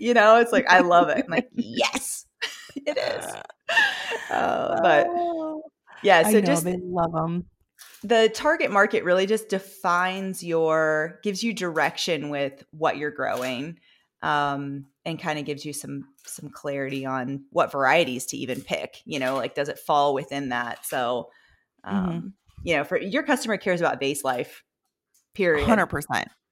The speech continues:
Speaker 2: Yes.
Speaker 1: That's it. That's what they care
Speaker 2: Yes.
Speaker 1: about.
Speaker 2: Yeah. And at the end of the day, I feel like our farms are successful when we invest in the customer experience with our farm, and the customer experience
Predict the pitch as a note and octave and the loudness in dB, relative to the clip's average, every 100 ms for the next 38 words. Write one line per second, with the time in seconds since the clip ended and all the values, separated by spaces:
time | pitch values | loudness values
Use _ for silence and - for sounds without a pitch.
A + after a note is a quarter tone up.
0 | - F3 D3+ - F#3+ F#3+ E3+ - - - | -4 4 4 6 2 2 0 -2 -8 -20
1 | _ _ F#3 G3+ F#3 F3+ F3 C#3 B2+ - | _ _ 0 2 2 4 4 4 0 -4
2 | - _ _ _ _ _ - D#3 - - | -8 _ _ _ _ _ -4 -4 -4 -12
3 | _ - - - _ G#3+ A3 A3 - A3 | _ -20 -20 -20 _ 4 4 4 0 0
4 | A3+ G3+ F3+ F#3+ A3+ A3 G3 F#3 F3+ F3+ | 0 0 2 4 4 2 0 2 4 2
5 | - _ _ _ _ _ _ F3+ G3+ - | 0 _ _ _ _ _ _ 4 4 0
6 | G3+ G3+ G#3+ A3 F#3 G#3 - G3+ - F#3 | 2 2 2 0 0 0 -4 -6 0 0
7 | F#3 - G3+ G3+ F#3+ E3+ F3 F#3 F#3 F#3+ | 0 -2 0 2 2 2 2 2 0 0
8 | F#3 F#3+ F3 E3 F#3 A#3 - F3+ D#3+ - | 0 -2 0 4 4 4 -2 -4 -2 -2
9 | F3+ - F3+ D#3+ D#3+ - - D#3 E3 F#3+ | -2 0 0 0 -2 -8 -4 0 2 2
10 | B3+ C#4+ - - - G#3+ A3 A#3+ B3 B3 | 0 -4 -6 -8 -4 -2 2 2 2 2
11 | B3 C4+ C#4+ - - - - - - G#3 | 4 4 0 -4 -14 -16 -18 -18 -4 0
12 | G3+ G3 F3 - G#3+ - B3 A#3+ A#3 F#3+ | 2 2 0 2 2 2 -2 0 0 -2
13 | - - - F3 F#3+ A3 B3 B3+ - | -6 -8 0 4 6 4 4 0 -6